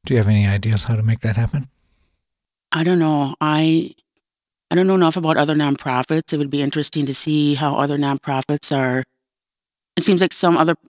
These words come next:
Speaker 2: nonprofits maybe have some more stability, and I'm not sure why. I don't know if that's because they get funding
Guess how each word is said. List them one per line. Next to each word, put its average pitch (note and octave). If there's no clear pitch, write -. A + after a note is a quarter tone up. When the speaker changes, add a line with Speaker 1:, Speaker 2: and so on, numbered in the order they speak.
Speaker 2:
nonprofits D3+
maybe D3+
have D3
some D3
more C#3+
stability, D3
and D3
I'm D3
not C#3+
sure C#3+
why. B2+
I D3
don't D3+
know D3
if -
that's D3
because C#3+
they C#3+
get C3+
funding E3